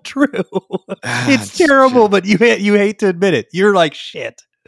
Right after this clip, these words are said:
Speaker 2: Like, I like Megan Fox a lot, and, and I'm very,
Speaker 1: Yeah.
Speaker 2: I'm very sad that she actually got my name removed from her pelvic region, uh, because she had Brian right on her hip,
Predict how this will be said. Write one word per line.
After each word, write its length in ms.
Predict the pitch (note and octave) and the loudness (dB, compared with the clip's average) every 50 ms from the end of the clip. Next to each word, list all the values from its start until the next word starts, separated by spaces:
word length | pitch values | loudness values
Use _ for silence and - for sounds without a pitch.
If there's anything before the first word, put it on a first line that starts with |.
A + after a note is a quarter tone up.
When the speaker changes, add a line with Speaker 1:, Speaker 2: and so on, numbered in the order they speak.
| _ _ - _ | _ _ -12 _
Speaker 2:
Like, 160 | B2+ C#3+ C#3+ | -4 -2 -2
I 220 | - - D3 E3 G3+ | -2 -2 -2 -2 0
like 340 | G#3+ F3 C3+ D3+ F#3 - - | 0 0 0 0 0 -2 -6
Megan 300 | G#2+ F#2+ F#2+ G#2 F#2+ F#2 | -8 -8 -8 -10 -14 -12
Fox 360 | - F#2+ F#2 F#2 F#2 - - | -10 -10 -10 -10 -10 -12 -12
a 40 | F2+ | -10
lot, 400 | F#2+ G#2 A2+ A2 F2+ F2+ F2 - - | -6 -6 -6 -6 -6 -8 -12 -10 -10
and, 160 | G#2+ G#2 G2+ | -8 -8 -8
and 200 | - - G#2 G2+ | -8 -8 -8 -8
I'm 120 | F#2+ G2 | -8 -8
very, 160 | F#2+ A2+ A#2 D3 | -4 -4 -4 -2
Speaker 1:
Yeah. 180 | E3+ D#3 - - - - | -2 -4 -6 -8 -12 -14
Speaker 2:
I'm 140 | G2+ F#2+ G2 | -14 -12 -6
very 260 | G#2 A2+ C#3 E3 C3+ | -6 -4 -4 -4 -6
sad 400 | - - - G#2 G2+ G2+ G2 G#2 | -8 -8 -8 -8 -8 -8 -10 -12
that 120 | - - - | -12 -12 -12
she 160 | - - G2+ | -10 -10 -10
actually 360 | G#2+ G2+ G2+ - - G2 G2+ | -10 -10 -12 -12 -12 -12 -10
got 180 | G#2 G2 F2 - | -8 -10 -10 -8
my 100 | F#2 F2+ | -10 -10
name 300 | F2+ F2+ F2+ G2+ A2+ A2+ | -10 -8 -10 -8 -8 -10
removed 420 | G2+ F2 E2+ F2 E2+ D#2+ F2 - - | -10 -10 -10 -10 -12 -12 -12 -16 -16
from 180 | - G#2 F#2 | -14 -14 -14
her 140 | E2+ G2 E2 | -12 -14 -14
pelvic 420 | - - G2+ G2+ G#2 G2 F2 - | -12 -12 -12 -10 -10 -12 -14 -14
region, 400 | - E2+ E2+ D#2+ - D2+ C#2 - _ _ _ _ - - - _ _ _ - | -14 -16 -16 -16 -18 -18 -20 -20 _ _ _ _ -20 -20 -20 _ _ _ -8
uh, 320 | G2 F#2+ F#2 F2+ F2+ F2+ | -6 -6 -6 -6 -8 -10
because 600 | D#2+ E2 G2 F2+ - - F#2+ G2 F#2 D#2 - - - | -10 -10 -12 -10 -8 -6 -6 -6 -6 -8 -10 -12 -12
she 260 | - - - A2+ B2+ B2 | -10 -8 -6 -4 -4 -4
had 280 | G#2+ B2 B2 A#2 G2+ | -4 -4 -6 -6 -6
Brian 440 | F#2+ G2 G2+ A#2 A#2+ G2 E2+ E2 F2 | -6 -6 -4 -4 -4 -6 -8 -10 -10
right 160 | F2 F2+ F#2 | -10 -10 -8
on 140 | G2 A2 G#2 | -8 -10 -10
her 120 | G2 F2+ | -10 -12
hip, 380 | F#2+ - - B2 A2 F2 - _ | -12 -12 -12 -10 -10 -10 -12 _